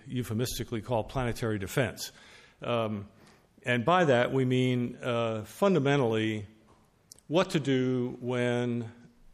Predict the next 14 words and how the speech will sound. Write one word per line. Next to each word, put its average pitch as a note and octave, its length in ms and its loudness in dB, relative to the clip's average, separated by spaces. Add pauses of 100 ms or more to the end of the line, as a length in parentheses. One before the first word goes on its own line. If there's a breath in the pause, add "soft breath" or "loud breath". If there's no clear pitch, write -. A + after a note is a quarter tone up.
we B2+ 480 0
know C3 560 4 (240)
or A#2 300 -2
believe A#2+ 800 -2
that A#2 260 0
an A2+ 140 -2
asteroid A#2+ 720 0
is A#2+ 440 -2
about A#2+ 500 -4
to A#2 280 -4
hit A#2 220 -6
the A2 140 -4
Earth. F#2 260 -12 (680 loud breath)
Um, A2 460 -2